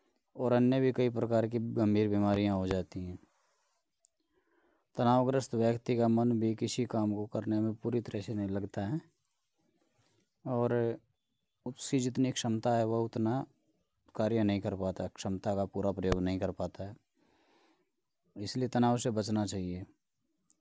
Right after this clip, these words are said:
यहाँ हम आपको बताएंगे तनाव से बचने के कुछ उपाय। पहली बात तो दोस्तों, आप नोट कर लें कि अपनी क्षमता से ज़्यादा काम ना लें। कुछ लोगों को जितना भी काम मिलता जाता है, लालच में लेते जाते हैं।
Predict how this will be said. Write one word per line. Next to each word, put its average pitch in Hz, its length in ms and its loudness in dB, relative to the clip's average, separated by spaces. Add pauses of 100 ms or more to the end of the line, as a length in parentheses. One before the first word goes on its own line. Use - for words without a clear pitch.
(120)
यहाँ 117 300 0
हम 117 140 4
आपको 113 280 0
बताएंगे 107 480 0
तनाव 110 300 0
से 110 140 -6
बचने 101 320 -4
के 123 100 -2
कुछ 110 240 -6
उपाय। 95 320 -6 (1500)
पहली 117 200 4
बात 131 200 4
तो 127 100 0
दोस्तों, 131 340 2
आप 127 120 2
नोट 123 280 0
कर 117 160 0
लें 113 200 2
कि 120 100 0
अपनी 113 280 0
क्षमता 110 400 -2
से 107 140 -4
ज़्यादा 110 320 2
काम 113 260 -2
ना 107 360 0 (300)
लें। 95 260 -4 (880)
कुछ 135 160 -4
लोगों 139 340 4
को 131 80 2
जितना 123 300 2
भी 123 100 2
काम 120 220 2
मिलता 117 300 0
जाता 110 280 2
है, 113 60 2
लालच 110 340 0
में 107 140 0
लेते 104 280 -2
जाते 101 320 -2
हैं। 98 200 -4